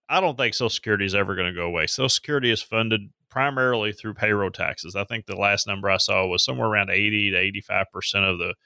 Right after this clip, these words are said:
money that's funded into Social Security comes from payroll taxes. So as long as people have jobs, as long as people are paying payroll taxes, Social Security is going to have a flow of money coming into it.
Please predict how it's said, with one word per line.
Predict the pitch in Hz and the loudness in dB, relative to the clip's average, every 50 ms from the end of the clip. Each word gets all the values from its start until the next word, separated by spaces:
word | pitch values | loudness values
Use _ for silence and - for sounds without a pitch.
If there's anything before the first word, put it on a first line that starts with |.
| _ _ _ _ | _ _ _ _
money | 87 95 101 104 101 98 95 | -8 -4 0 2 2 2 2
that's | 87 87 - | 0 -2 -4
funded | - - 110 107 101 98 95 98 | -4 -2 -2 0 2 2 2 2
into | 104 101 90 92 | 2 0 0 -4
Social | - - 95 95 | -4 -4 -4 -4
Security | - - - - - 95 90 - | -4 -6 -8 -8 -10 -8 -8 -10
comes | - - - 120 113 104 104 - | -4 0 2 2 2 2 -2 -6
from | - - 98 98 | -10 -10 -12 -12
payroll | - - 107 104 104 101 98 92 87 | -8 -4 0 0 2 2 2 0 0
taxes. | - - 87 - - - - - - | -2 -2 -2 -2 -2 -4 -4 -2 0
So | - 104 | 0 0
as | 90 95 | -2 0
long | 113 123 147 156 139 | 2 2 2 2 0
as | 117 | -2
people | - - 127 117 113 110 | -2 -2 -4 -2 0 0
have | 117 117 113 107 | 2 2 2 0
jobs, | 101 107 95 92 95 95 95 - | 0 0 2 2 2 0 -2 -4
as | 82 82 - | -10 -10 -4
long | 104 107 117 | -2 -2 0
as | 123 117 | -2 -2
people | - - 120 110 113 107 | -4 -6 -6 -6 -4 -4
are | 107 104 | -4 -2
paying | - 107 107 104 95 | -2 -2 -2 -2 -2
payroll | - 101 104 104 101 92 87 | 0 0 0 0 0 -4 -4
taxes, | - - 90 87 - - 90 87 - | -2 -2 -2 -2 -2 -6 -6 -4 -2
Social | - 113 110 | 0 0 0
Security | - - - - 110 107 104 98 | -2 -2 -4 -2 0 0 2 2
is | 92 - | 0 -2
going | - 101 95 101 98 | -2 -2 -2 -2 -2
to | 95 | -2
have | - 104 101 98 95 90 | -2 -2 0 0 0 0
a | 90 92 92 - _ _ | -2 -2 -2 -4 _ _
flow | - 110 107 101 101 101 98 | -6 -2 0 2 2 2 2
of | 95 92 98 | 0 -2 -2
money | 98 92 90 90 | -2 0 0 -2
coming | - - 95 92 92 90 92 | -2 -4 -8 -4 -2 -2 0
into | 95 95 107 - 67 | -2 -2 -4 -8 -12
it. | - | -14